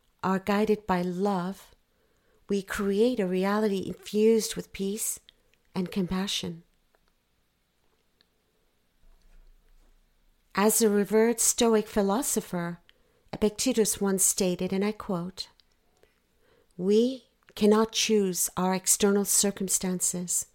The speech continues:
but we can always choose how we respond to them," unquote. This wisdom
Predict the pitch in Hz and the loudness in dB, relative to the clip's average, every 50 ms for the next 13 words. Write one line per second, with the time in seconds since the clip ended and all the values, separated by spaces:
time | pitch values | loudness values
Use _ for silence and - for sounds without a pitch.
0 | _ _ _ _ _ _ _ _ _ _ _ _ _ _ _ _ _ _ - 180 | _ _ _ _ _ _ _ _ _ _ _ _ _ _ _ _ _ _ -4 0
1 | 226 269 294 254 185 185 - - _ _ _ _ _ _ _ _ _ _ _ 220 | 0 2 2 0 -2 -4 -8 -14 _ _ _ _ _ _ _ _ _ _ _ 0
2 | 220 220 208 208 - - 175 196 220 233 233 208 180 170 - - - - 208 202 | 2 4 2 2 2 2 2 2 4 4 4 2 2 0 -4 -2 -2 0 0 0
3 | 190 - - - - - 202 202 196 190 202 185 180 170 185 180 - - - - | -2 -2 -6 -6 -6 -4 -2 -2 -2 -2 -2 -2 -2 -2 -2 0 2 2 2 2
4 | - - - 185 180 175 175 170 - - - 233 - - 254 185 165 156 - _ | 0 -2 -2 -2 0 0 -2 -2 -4 -4 -6 -6 -6 -6 -6 -8 -8 -10 -14 _
5 | _ _ _ _ _ _ _ _ _ _ _ _ _ - 170 180 180 - - - | _ _ _ _ _ _ _ _ _ _ _ _ _ -8 -8 -8 -8 -10 -12 -10
6 | 196 180 - _ - _ _ _ _ _ _ _ _ _ _ _ _ _ _ _ | -10 -10 -12 _ -20 _ _ _ _ _ _ _ _ _ _ _ _ _ _ _
7 | _ _ _ _ _ _ _ _ _ _ _ _ _ _ _ _ _ _ - 226 | _ _ _ _ _ _ _ _ _ _ _ _ _ _ _ _ _ _ 2 4
8 | 226 - - 202 226 247 240 - - - - 190 175 175 180 190 185 | 4 4 2 4 4 4 6 4 2 2 2 0 0 0 -2 -4 -8